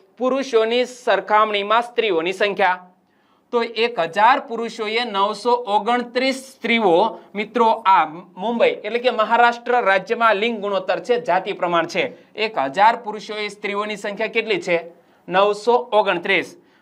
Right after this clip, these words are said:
જ્યારે રાષ્ટ્રીય કક્ષાએ આ લિંગ ગુણોત્તર છે નવસો તેતાલીસ, એટલે કે મહારાષ્ટ્ર રાજ્યનો લિંગ ગુણોત્તર રાષ્ટ્રીય કક્ષાએ અને રાજ્ય કક્ષાએ જોવા જઈએ તો એમાં વિરોધાભાસ જોવા મળે છે.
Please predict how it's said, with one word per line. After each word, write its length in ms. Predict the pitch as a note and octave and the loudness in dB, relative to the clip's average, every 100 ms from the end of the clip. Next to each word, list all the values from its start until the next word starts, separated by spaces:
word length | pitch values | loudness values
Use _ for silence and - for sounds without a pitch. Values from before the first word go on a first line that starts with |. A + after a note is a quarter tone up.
| - | -4
જ્યારે 240 | G#3 B3 | -2 0
રાષ્ટ્રીય 640 | F3+ D#3+ F3+ F#3+ - B3+ C4 | 2 4 4 2 -6 -2 -2
કક્ષાએ 540 | B3+ A#3+ B3 A#3+ A#3+ | -2 -4 0 2 2
આ 300 | B3 - G#3+ | 0 2 4
લિંગ 340 | G#3 G#3+ A#3 G#3+ | 4 -2 -6 -6
ગુણોત્તર 440 | A3+ A3+ A3+ G#3+ | -4 -4 2 0
છે 200 | G#3+ A3+ | 0 -4
નવસો 340 | F#3+ F#3 F#3 | -2 -2 -2
તેતાલીસ, 540 | G#3 G#3+ G#3+ G3+ G3 G3 _ _ _ | -2 0 2 2 2 -4 _ _ _
એટલે 220 | G#3 A3+ B3 | -4 0 0
કે 140 | B3+ | 0
મહારાષ્ટ્ર 800 | G#3 F#3 F3 A#3+ B3 A#3 - A#3 A#3 | 0 -2 2 2 4 2 0 -4 -2
રાજ્યનો 560 | G3 F#3 - G#3+ A3 | 0 0 -2 -4 -2
લિંગ 280 | G#3 F#3+ F#3+ | -2 -4 -6
ગુણોત્તર 540 | F#3 A3+ A#3 A3+ E3 - - _ | -4 -4 0 2 2 0 -10 _
રાષ્ટ્રીય 680 | - C#3+ E3 F#3+ - C4 C4+ | -8 0 2 2 -4 -2 -2
કક્ષાએ 720 | C4 A3 F3+ G#3 F#3 F3+ F3+ G#3 - _ _ _ _ | 0 -4 -4 0 2 2 -2 -4 -10 _ _ _ _
અને 320 | - G#3 G3 C#3+ | -6 -4 -2 0
રાજ્ય 440 | D#3 F3 F3+ B3+ | 0 -2 0 0
કક્ષાએ 420 | A#3+ A3 A#3 A3 | 0 -2 0 0
જોવા 240 | F3+ G3 G3 | 2 2 2
જઈએ 340 | G#3+ G3 E3 | 2 0 -2
તો 320 | E3 - - | -4 -14 -10
એમાં 340 | G#3 G3+ A3+ F3 | -6 -4 -4 -4
વિરોધાભાસ 920 | D3 F3+ G3 F#3 F#3 D#3 F3 F#3 - | -4 -2 0 2 2 4 2 2 -6
જોવા 260 | E3+ D#3+ | -2 0
મળે 220 | D#3 D#3 | 0 -2
છે. 240 | D3 F#3+ | -2 -2